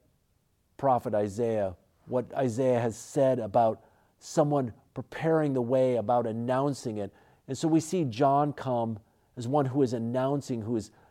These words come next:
making the way ready for the coming of Jesus. He's preparing the people. And so it says, "And so John appeared in the wilderness." And so wilderness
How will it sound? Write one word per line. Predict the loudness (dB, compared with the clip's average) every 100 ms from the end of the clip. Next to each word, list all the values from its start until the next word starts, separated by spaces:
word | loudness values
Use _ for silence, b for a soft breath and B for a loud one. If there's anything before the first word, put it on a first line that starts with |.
| b b -4
making | 4 4 6 2 4
the | 2
way | 2 0 2 2 0 -2 -6 _ _ _ _ _ _ _ _ _ -12
ready | -2 2 2 0 -6 -14 _ _
for | -6
the | -6
coming | -6 -6 -6
of | -6
Jesus. | -8 -8 -14 b b
He's | -4 -4
preparing | -2 -4 0 4 4 4 0
the |
people. | -2 -2 0 -2 -4 b b b b
And | -6
so | 2
it | 2
says, | 4 0
"And | 0 0
so | 0
John | 4 4 6
appeared | 4 0 4 4 4
in | 0
the |
wilderness." | 2 4 4 4 -2 -8 -14 -20 _ _ _ _ _ _ _ _ _ -14
And | -2
so | 0
wilderness | 2 6 8 8 6 2 0 -4